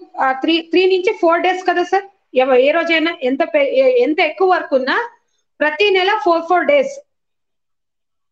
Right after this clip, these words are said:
దానికి కేటాయించి, ఆ,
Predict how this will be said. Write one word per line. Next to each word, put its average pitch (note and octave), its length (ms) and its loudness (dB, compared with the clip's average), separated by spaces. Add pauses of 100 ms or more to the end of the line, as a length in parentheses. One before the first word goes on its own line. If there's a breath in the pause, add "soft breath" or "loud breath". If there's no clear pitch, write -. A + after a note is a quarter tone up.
(760)
దానికి E4 280 -2
కేటాయించి, E4+ 1160 -2
ఆ, C4+ 500 2